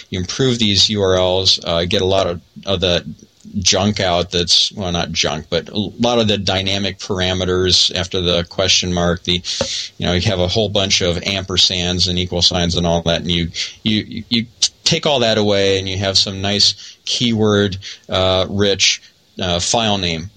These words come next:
in, in its place and the, and the U R L. Well, that's a signal for the quality score algorithm as well. If those keywords are relevant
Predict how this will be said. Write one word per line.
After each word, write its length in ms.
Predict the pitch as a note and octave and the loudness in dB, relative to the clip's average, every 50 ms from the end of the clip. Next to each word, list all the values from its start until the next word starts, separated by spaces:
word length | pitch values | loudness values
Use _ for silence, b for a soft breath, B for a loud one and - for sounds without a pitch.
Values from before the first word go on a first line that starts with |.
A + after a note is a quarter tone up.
| - - | -12 -8
in, 200 | - F#2 F2 - | -6 -6 -6 -2
in 200 | - G#2 F#2+ F2+ | -2 -2 -2 0
its 140 | - - - | -2 -2 -4
place 480 | - - - G2 E2 D#2+ D#2 - - | -4 -4 -2 0 0 2 2 2 0
and 160 | G2+ F2+ E2+ | 0 -2 -4
the, 80 | E2+ - | -4 -2
and 200 | - G2 F#2 F2+ | -2 -2 -2 -2
the 260 | F2 - - G2 F#2 F2+ | -2 -2 -2 0 0 2
U 180 | F#2 F#2+ F#2+ | 2 2 4
R 160 | F#2 F2 F2 | 4 4 4
L. 200 | F2 E2 - - B B B B B B - | 2 0 -2 -4 B B B B B B -2
Well, 320 | G2 G2+ G2+ F#2+ G2+ - - _ _ _ - | -2 0 0 -2 -6 -10 -16 _ _ _ -4
that's 220 | - A2+ A#2 - - | -2 0 0 2 2
a 60 | - | 4
signal 440 | - - A#2 G2 F#2 G2+ F#2 F2+ F2 | 4 2 2 0 -2 -2 -2 -2 -2
for 140 | - - F2+ | -2 -4 -4
the 100 | E2+ E2+ | -4 -4
quality 380 | - - F2 D#2+ D#2+ E2+ F2 | -2 0 0 2 2 2 2
score 360 | - - - F#2 F2+ E2+ E2+ | 2 0 0 0 -2 -2 0
algorithm 520 | - F2 E2+ F2 F2+ F#2 F#2+ F#2+ G#2 G2+ G2+ | 0 0 0 0 2 2 2 2 2 2 2
as 120 | G2+ - | 2 2
well. 260 | - B2 B2 F#2 D#2 D#2+ | 2 0 0 0 -2 -2
If 580 | D#2 C2+ - - F2 E2+ - - - - _ - | -4 -6 -4 -4 -4 -4 -4 -8 -14 -18 _ -2
those 300 | G2+ F#2+ G2 G#2 - - | 0 2 2 2 2 2
keywords 920 | - - D3+ D#3 D#3 B2+ A2+ G#2 G#2+ G#2 G#2 G#2 - - - - - - - - | 0 0 -2 0 2 2 4 4 4 4 4 2 0 0 -2 -10 -14 -14 -8 -2
are 200 | G2 G2 G2 G2+ | 0 2 2 4
relevant 640 | G2+ G#2+ G#2 G#2+ A#2 A#2+ A#2+ A2 A2 G#2 G#2 G2+ G2 | 4 4 2 2 2 2 0 0 0 -2 -2 -2 -4